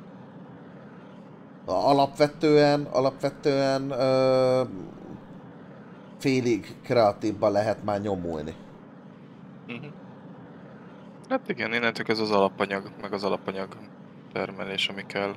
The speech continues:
Speaker 2: még ezek a Ez, ö, big reaktor, ugye? Ez a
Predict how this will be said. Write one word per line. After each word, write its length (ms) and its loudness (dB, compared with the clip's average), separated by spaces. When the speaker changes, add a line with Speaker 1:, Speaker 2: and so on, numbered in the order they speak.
Speaker 2:
még 140 -12
ezek 340 -6
a 100 -6
Ez, 260 6
ö, 240 10
big 240 6
reaktor, 380 6
ugye? 240 6
Ez 140 2
a 220 4